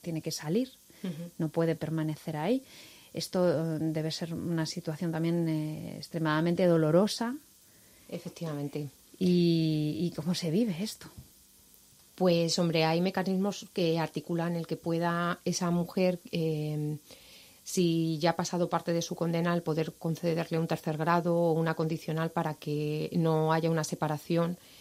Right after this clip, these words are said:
Speaker 2: entre el menor y la, y la madre. Pero en otros casos esto no es posible, pues, porque se establecen unos plazos para poder llegar a conseguir ese tercer grado o esa, o esa libertad condicional, y entonces sí que se produce esta separación.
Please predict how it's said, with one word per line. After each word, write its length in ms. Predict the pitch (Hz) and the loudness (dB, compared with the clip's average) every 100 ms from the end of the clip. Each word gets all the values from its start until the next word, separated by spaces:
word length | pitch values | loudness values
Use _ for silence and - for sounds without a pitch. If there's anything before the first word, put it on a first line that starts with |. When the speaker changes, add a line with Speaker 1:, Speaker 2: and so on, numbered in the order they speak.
| - | -2
Speaker 2:
entre 320 | 165 156 156 | -2 0 0
el 80 | 156 | 0
menor 360 | 156 151 156 | 2 2 0
y 100 | 165 | 0
la, 480 | 160 147 143 143 147 - | 0 -2 -2 -4 -8 -8
y 140 | 196 165 | -2 -2
la 140 | 147 | 0
madre. 380 | 147 147 147 151 - - - - | 0 -2 -2 -6 -12 -20 -12 2
Pero 200 | 196 180 | 6 8
en 60 | |
otros 220 | 170 170 160 | 8 4 0
casos 300 | 170 175 151 | -2 0 -2
esto 200 | 156 160 | -2 0
no 360 | 156 151 147 151 | 2 2 2 2
es 140 | 151 | 0
posible, 440 | 160 147 175 170 170 | -2 0 0 2 0
pues, 160 | 175 | -2
porque 680 | - 156 - 151 147 147 151 - - | -4 -8 -4 -4 -2 -2 -6 -10 -10
se 140 | - | -2
establecen 440 | 165 151 151 165 156 | 0 2 0 0 -2
unos 200 | 156 - | -2 -4
plazos 320 | 165 165 165 | -6 -4 -6
para 180 | 160 151 | -6 -6
poder 260 | 147 147 147 151 | -6 -4 -4 -2
llegar 260 | 147 147 147 | -2 -2 -4
a 60 | 151 | -4
conseguir 580 | 160 151 - 143 147 | -4 -6 -6 -4 -2
ese 160 | 147 139 | -4 -6
tercer 300 | - 143 151 | -8 -8 -6
grado 420 | 156 170 175 170 | -2 0 0 0
o 140 | 165 156 | 0 -2
esa, 420 | 151 156 156 156 - - - - | -2 -6 -6 -8 -12 -20 -20 -4
o 100 | - | 2
esa 160 | 160 160 | 4 4
libertad 380 | 160 156 156 160 | 4 2 0 -2
condicional, 680 | 165 156 - 165 175 180 185 - - - - | 0 -2 0 2 2 2 -2 -14 -20 -10 4
y 80 | 185 | 6
entonces 260 | 170 170 | 8 4
sí 100 | 165 | 4
que 120 | 170 165 | 2 0
se 100 | - | 2
produce 300 | 160 156 160 | 0 0 -2
esta 180 | - | -4
separación. 640 | 156 165 147 143 - 170 | -4 -4 -4 -4 0 0